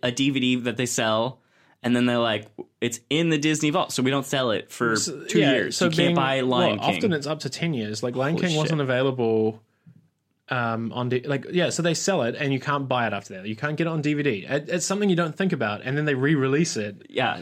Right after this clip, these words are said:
Speaker 1: they're like, "Do you
Speaker 2: It's,
Speaker 1: wanna,
Speaker 2: it's
Speaker 1: do you
Speaker 2: genius.
Speaker 1: wanna watch Lion King?" You
Speaker 2: But they
Speaker 1: watch
Speaker 2: do it
Speaker 1: it
Speaker 2: with
Speaker 1: on,
Speaker 2: streaming as well.
Speaker 1: you watch it on A B C Family
Speaker 2: Yep.
Speaker 1: the one time a year we play it, or you go see
Speaker 2: Or
Speaker 1: Lion King on Broadway.
Speaker 2: or you go to the
Speaker 1: <laughs>
Speaker 2: Pirate Bay and you can download it at any time because this is such an archaic way of thinking, Disney.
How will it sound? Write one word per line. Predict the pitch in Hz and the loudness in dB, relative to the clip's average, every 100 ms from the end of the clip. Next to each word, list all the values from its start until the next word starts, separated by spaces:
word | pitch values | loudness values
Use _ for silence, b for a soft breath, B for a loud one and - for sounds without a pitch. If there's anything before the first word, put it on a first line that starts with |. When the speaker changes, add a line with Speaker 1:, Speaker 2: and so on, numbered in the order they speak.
| - | -2
Speaker 1:
they're | 135 | 0
like, | 123 120 | 0 0
"Do | - | 0
you | |
Speaker 2:
It's, | 117 | 2
Speaker 1:
wanna, | 123 139 | 4 4
Speaker 2:
it's | 139 | 2
Speaker 1:
do | - | -2
you | 381 | 0
Speaker 2:
genius. | 294 113 | 2 2
Speaker 1:
wanna | 117 | 2
watch | 123 131 | 0 0
Lion | 156 160 | -2 -2
King?" | 220 226 - | -2 -4 0
You | |
Speaker 2:
But | 113 | 2
they | 240 | 4
Speaker 1:
watch | 208 | 4
Speaker 2:
do | 233 | 4
it | |
Speaker 1:
it | 233 | 4
Speaker 2:
with | 233 | 4
Speaker 1:
on, | - | 4
Speaker 2:
streaming | 240 214 147 | 6 4 4
as | 139 | 2
well. | 151 104 104 - | 2 0 -4 -2
Speaker 1:
you | 107 | 0
watch | 98 - | 0 0
it | 98 | -2
on | - | 0
A | 98 | 0
B | 120 | -2
C | - 185 | -2 -4
Family | - 151 151 156 156 | -2 0 2 2 2
Speaker 2:
Yep. | 143 | 0
Speaker 1:
the | |
one | 104 104 | 0 0
time | 104 131 | 0 0
a | 143 | 2
year | 165 | 2
we | |
play | 175 175 147 143 | 2 0 0 -2
it, | - | -4
or | 113 | -2
you | 101 | 0
go | 95 104 | 0 -2
see | - 110 92 _ - - | -2 -4 -6 _ -16 -2
Speaker 2:
Or | 113 | 2
Speaker 1:
Lion | - 120 147 | 4 4 2
King | 147 165 160 | 2 2 2
on | 165 | 2
Broadway. | 147 117 107 107 98 95 | 2 2 2 2 0 0
Speaker 2:
or | 214 208 - | 2 4 4
you | 131 156 | 4 4
go | 151 | 4
to | 139 | 2
the | 139 | 0
Speaker 1:
<laughs> | - | 2
Speaker 2:
Pirate | 127 120 | 2 2
Bay | 117 110 113 | 2 0 0
and | 117 | 0
you | 113 | -2
can | 120 | 0
download | 117 117 113 | 0 0 0
it | 113 110 | 0 -2
at | 87 | -2
any | 123 127 | -2 -2
time | 113 107 107 | -2 -2 -2
because | 110 127 | -2 -2
this | 117 113 | -2 -2
is | 117 | -2
such | - 110 | -2 -2
an | 120 | -2
archaic | 110 107 120 117 | -2 -2 -2 -2
way | 123 120 | 0 0
of | 120 | -2
thinking, | 120 147 127 104 | -2 -2 -2 -2
Disney. | 107 104 101 104 | -2 -2 -2 -4